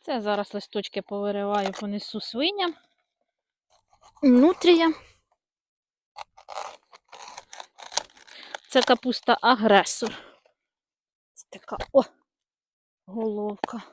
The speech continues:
Мокра. Цілий день дощ був. Треба, щоб вона підсохла.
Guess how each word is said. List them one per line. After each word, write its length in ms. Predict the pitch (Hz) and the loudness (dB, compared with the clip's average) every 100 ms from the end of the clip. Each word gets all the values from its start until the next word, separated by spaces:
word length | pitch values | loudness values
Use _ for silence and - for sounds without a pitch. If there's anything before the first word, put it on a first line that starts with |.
| _ _ _ - - _ _ _ _ _ _ _ - - - - - - _ _ _ _ _ | _ _ _ -14 -14 _ _ _ _ _ _ _ -20 -20 -20 -18 -16 -16 _ _ _ _ _
Мокра. 440 | 202 208 185 - - - _ _ _ _ _ _ _ _ | -6 -4 -4 -8 -20 -20 _ _ _ _ _ _ _ _
Цілий 320 | - 208 202 | -14 -12 -12
день 280 | 202 202 196 | -10 -10 -10
дощ 380 | 196 214 - - | -10 -12 -14 -10
був. 140 | 247 - _ _ _ _ _ _ _ _ - - - - - - - _ - _ - _ _ _ _ _ _ _ _ _ | -10 -10 _ _ _ _ _ _ _ _ -20 -18 -18 -16 -18 -20 -20 _ -20 _ -20 _ _ _ _ _ _ _ _ _
Треба, 220 | 190 202 | -20 -20
щоб 180 | - - 214 | -20 -18 -16
вона 160 | 214 - _ - | -16 -16 _ -6
підсохла. 760 | 247 - 214 175 - 180 - | -6 -4 -2 -2 -6 -14 -16